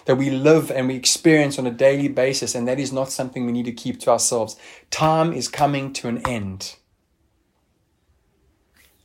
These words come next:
All of time is being wrapped up. We are in the last of the last days, and we need to be living wise. We need to be living discerning lives, watching out, being ready, and preparing.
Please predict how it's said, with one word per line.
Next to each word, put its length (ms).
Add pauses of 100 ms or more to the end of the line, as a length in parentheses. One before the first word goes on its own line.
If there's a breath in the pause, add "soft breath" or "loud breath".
(280)
All 440
of 160
time 440
is 100
being 320
wrapped 460
up. 260 (500 soft breath)
We 140
are 120
in 120
the 100
last 540
of 120
the 80
last 440
days, 480 (240 loud breath)
and 180
we 120
need 220
to 60
be 140
living 380
wise. 640 (280 soft breath)
We 100
need 140
to 60
be 80
living 220
discerning 580
lives, 500
watching 540
out, 380
being 340
ready, 380
and 160
preparing. 560